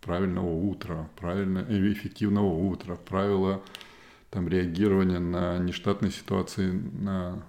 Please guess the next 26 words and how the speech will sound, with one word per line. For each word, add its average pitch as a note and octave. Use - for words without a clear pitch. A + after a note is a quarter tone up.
ну, G#2
в D#2+
бизнесе F2
и -
так F#2
далее F#2+
и -
тому F#2
подобное. G2
И, F#2
в E2+
принципе, B2+
таких, -
я G2+
пришёл A2
к -
тому, G2
что E2+
правила F#2+
стоит G#2+
составлять F#2
на F2+
повторяющиеся F#2
действия, F#2
либо D#2+
на E2+